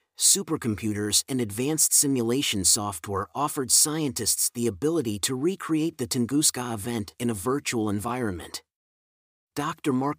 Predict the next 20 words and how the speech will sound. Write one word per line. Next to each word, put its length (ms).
Boslow, 640
an 80
American 480
physicist 720
known 280
for 180
his 120
work 300
on 140
impact 440
events, 480
conducted 500
a 60
series 520
of 100
simulations 840
that 180
provided 520
valuable 540
insights 560